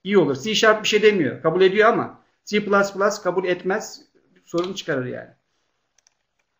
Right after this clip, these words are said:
Şimdi değişkeni nasıl tanımlıyoruz? Bir değişkenin tipi var, veri türü var, bir de değişkenin adı var. Tipleri daha önce gördük geçen hafta.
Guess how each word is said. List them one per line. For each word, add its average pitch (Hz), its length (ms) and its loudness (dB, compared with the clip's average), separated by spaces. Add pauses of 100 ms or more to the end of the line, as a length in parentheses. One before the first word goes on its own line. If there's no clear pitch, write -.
(800)
Şimdi 185 120 -2
değişkeni 214 420 4
nasıl 240 220 0
tanımlıyoruz? 170 540 0
Bir 202 60 -6
değişkenin 220 540 -2
tipi - 260 -6
var, - 300 0 (120)
veri 170 200 2
türü 156 200 -4
var, 196 200 2
bir 190 80 -6
de 196 100 2
değişkenin 175 720 -2 (300)
adı 226 220 2
var. 131 220 -2
Tipleri 208 360 2
daha 214 180 8
önce 214 120 -2
gördük 220 360 2
geçen 135 220 -6
hafta. - 440 -12